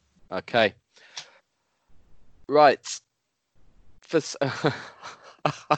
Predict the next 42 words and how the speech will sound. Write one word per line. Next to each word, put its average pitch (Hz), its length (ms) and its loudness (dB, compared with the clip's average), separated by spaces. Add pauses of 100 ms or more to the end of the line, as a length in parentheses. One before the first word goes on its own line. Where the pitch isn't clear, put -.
so 170 200 2
tempted 147 460 0
to - 80 -14
give 120 160 -6
you 117 100 -4
another 113 240 -2
Saracens 107 560 -4
one, 95 180 -6
but 95 120 -8
it's 104 140 -14
just - 220 -16
too 104 120 -8
predictable. 92 560 -10
I'm 101 80 -6
not 95 160 -8
going 95 200 -6
to. 90 200 -12 (760)
Uh, 117 180 2
<laughs> - 880 -18
for - 160 0
safety 220 500 6
in 175 80 0
sport 147 440 2
going 139 220 2
forward, 143 480 -2 (280)
regular 160 520 2
injections 120 640 -4
of 110 140 -20
disinfectant - 760 -2
should - 200 -10
be 127 100 -4
included 113 460 -6
in 113 100 -6
the 113 80 -6
training 123 400 0
reg-, 110 300 -12
regimes 117 580 -2
of 113 80 -12
all 131 140 -6
top - 240 -2
sports 156 300 -2
stars. 90 440 -2